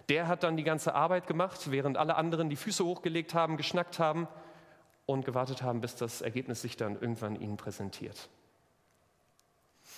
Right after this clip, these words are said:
Und ich merke, manchmal Veränderung scheint für mich ähnlich wie diese Gruppenarbeit. Dass ich denke, wenn ich Gott darum bet-, äh, bitte, dass er mich verändert, dann hat er doch viel mehr Möglichkeiten, dann kann er mich doch verändern, dann bleibt mir doch eigentlich nichts, als die Füße hochzulegen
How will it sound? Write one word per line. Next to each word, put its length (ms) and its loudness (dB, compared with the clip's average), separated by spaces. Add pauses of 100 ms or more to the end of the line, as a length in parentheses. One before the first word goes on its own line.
(440)
Und 60 -4
ich 100 -4
merke, 240 0
manchmal 380 0
Veränderung 720 -2 (160)
scheint 340 -2
für 180 -4
mich 340 -4
ähnlich 360 0
wie 80 -2
diese 240 0
Gruppenarbeit. 720 -6 (560)
Dass 140 -10
ich 120 -4
denke, 460 0 (420)
wenn 100 -2
ich 140 -6
Gott 200 0
darum 260 0
bet-, 340 -2
äh, 160 2
bitte, 360 -2
dass 340 -4 (100)
er 140 2
mich 180 -4
verändert, 540 -2 (720)
dann 160 -6
hat 180 -4
er 100 2
doch 120 -2
viel 260 -4
mehr 180 0
Möglichkeiten, 540 -2
dann 120 0
kann 200 -6
er 140 2
mich 140 -2
doch 120 2
verändern, 400 0
dann 120 -2
bleibt 260 -2
mir 80 2
doch 180 -2
eigentlich 380 0
nichts, 320 -4
als 180 -4
die 60 -12
Füße 340 -4
hochzulegen 640 -4